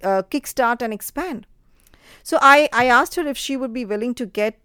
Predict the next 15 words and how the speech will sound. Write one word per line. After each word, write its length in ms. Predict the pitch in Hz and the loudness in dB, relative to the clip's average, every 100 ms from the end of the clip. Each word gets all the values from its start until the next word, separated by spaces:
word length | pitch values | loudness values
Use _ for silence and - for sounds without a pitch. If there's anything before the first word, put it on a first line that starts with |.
| - | -2
uh, 180 | 202 190 | 0 0
on 160 | 208 202 | -2 -4
a 40 | |
call 380 | 202 220 220 254 | -4 -2 0 0
with 260 | 220 214 208 | -2 -4 -8
me 320 | 202 214 220 | -6 -4 -6
next 380 | 196 196 - 226 | -6 -10 -12 -6
week 280 | 294 240 | -4 -4
for 140 | - 226 | -6 -6
me 200 | 208 233 | -4 -6
to 100 | 233 | -6
just 300 | 208 202 - | -6 -8 -6
gauge 280 | 214 240 - | -6 -6 -6
her 120 | 214 | -6
situation. 800 | 196 - 180 208 - 175 - | -8 -10 -6 -6 -6 -10 -14